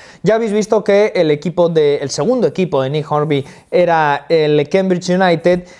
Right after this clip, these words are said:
y ahora vamos a hablaros de la década de los noventa. Nos hemos ido a la década de los ochenta, de los setenta, y ahora llega la historia que probablemente muchos desconocíais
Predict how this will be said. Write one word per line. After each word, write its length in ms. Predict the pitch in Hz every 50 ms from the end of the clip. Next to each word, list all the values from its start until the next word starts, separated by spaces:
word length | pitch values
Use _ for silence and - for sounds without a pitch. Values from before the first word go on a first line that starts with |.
| - - _
y 100 | 185 196
ahora 360 | 202 208 214 208 208 208 202 175
vamos 320 | 175 175 175 180 175 175
a 20 |
hablaros 380 | 170 160 165 165 165 175 170 156
de 100 | 156 143
la 80 | 139 135
década 300 | 143 147 156 151 151 147
de 80 | 135
los 160 | 123 120 117
noventa. 420 | 123 120 110 98 82 - - - _ _ _ _ _
Nos 160 | 160 151 -
hemos 180 | 240 262 254 -
ido 120 | 262 254
a 20 | 233
la 80 | 214
década 240 | 202 202 196 214 208
de 60 | 196
los 180 | 175 156 - -
ochenta, 560 | - - - - 165 151 143 - 135 131 131 131
de 140 | 123 123
los 120 | - - -
setenta, 600 | - 131 131 - 160 151 147 156 151 147 151 147 - - - - - - - _ _ _ _ _ -
y 60 | 180
ahora 160 | 214 233 220
llega 520 | 202 208 208 202 220 220 226 226 - - _ _ _ _ _ _ _ _ _ _ _ _ _ _ _ -
la 140 | 170 147
historia 760 | 147 143 - - - 185 185 190 190 190 190 202 196 - - - _ _ _ _ _ _ _ _ _ _ _
que 100 | - 156
probablemente 480 | 147 175 185 202 214 202 202 196 185 202
muchos 420 | 190 190 190 185 - 190 180 170
desconocíais 920 | 156 147 143 - - 143 135 127 - 180 180 165 160 185 180 - - -